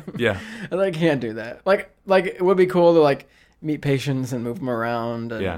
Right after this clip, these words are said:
Speaker 2: like, kinda work in the hospital life. But then
Speaker 1: Yeah.
Speaker 2: those little downsides, I was like, "No."
Speaker 1: There weren't ever any patient transporters in Scrubs, were there?
Speaker 2: I mean, there's people in the background that were just, like, bringing
Speaker 1: Moving
Speaker 2: the
Speaker 1: patients
Speaker 2: person
Speaker 1: around.
Speaker 2: in, but
Speaker 1: Yeah.
Speaker 2: there wasn't, like, a, a character that was, like, a
Speaker 1: No,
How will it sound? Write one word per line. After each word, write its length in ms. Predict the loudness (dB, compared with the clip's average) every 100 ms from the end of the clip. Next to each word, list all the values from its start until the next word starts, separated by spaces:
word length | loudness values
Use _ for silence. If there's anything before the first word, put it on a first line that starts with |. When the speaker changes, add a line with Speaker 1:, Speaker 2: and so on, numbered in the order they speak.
| -8
Speaker 2:
like, 200 | -10 -4
kinda 200 | -2 0
work 180 | 0 0
in 60 |
the 60 | -2
hospital 380 | -4 -6 -6 -6
life. 300 | -4 -6 -8
But 120 | -6
then 240 | -2 -2 -4
Speaker 1:
Yeah. 60 | -10 -4
Speaker 2:
those 180 | 0
little 180 | 2 2
downsides, 640 | 2 0 -2 -4 -2 -2 -2
I 60 |
was 140 | -4 -6
like, 220 | -10 -12 _ -16
"No." 300 | -14 -14 -18 _
Speaker 1:
There 120 | 4
weren't 180 | 6 6
ever 260 | 6 4 2
any 160 | 0
patient 360 | 0 -2 -2 -4
transporters 520 | -4 -4 -4 -4 -6
in 100 | -10
Scrubs, 420 | -8 -4 -2 -2
were 120 | -6 -6
there? 220 | -6 -10 _
Speaker 2:
I 60 | 2
mean, 300 | 2 0 -2
there's 240 | 4 4 4
people 200 | 2 2
in 60 |
the 60 | 4
background 500 | 4 4 2 -4 -4
that 60 | -6
were 60 |
just, 140 | -6 -8
like, 120 | -10 -12 -6
bringing 200 | 0 0
Speaker 1:
Moving 160 | 0
Speaker 2:
the 80 | -2
Speaker 1:
patients 200 | -2 -2
Speaker 2:
person 240 | -4 -4 -6
Speaker 1:
around. 80 | -6
Speaker 2:
in, 180 | -8
but 80 | -4
Speaker 1:
Yeah. 60 | 2
Speaker 2:
there 100 | 2
wasn't, 280 | 2 0 -6
like, 160 | -6
a, 80 | -8 -10 _
a 100 | -12
character 560 | -8 -2 -2 -2 -4 -6
that 160 | -8 -10
was, 200 | -12 -12
like, 100 |
a 40 |
Speaker 1:
No, 40 | -14